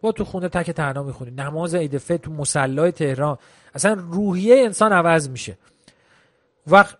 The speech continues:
اون نماز کجا و این که آدم تو خونه بشینه تنگ، تنها مثلاً نماز بخونه، اون کجا؟ همه چی. یعنی انسان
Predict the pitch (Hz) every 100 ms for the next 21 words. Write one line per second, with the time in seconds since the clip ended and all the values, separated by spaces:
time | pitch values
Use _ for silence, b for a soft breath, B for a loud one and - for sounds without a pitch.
0 | - 233 233 196 196 202 - 196 175 175
1 | 175 180 185 165 170 - 151 151 160 160
2 | 156 143 123 104 - _ _ 151 135 139
3 | 147 131 127 123 123 - _ 127 131 135
4 | 127 113 113 120 117 165 147 127 101 -
5 | _ b b - 294 320 320 - 180 135
6 | 147 214 160 175 156 208 214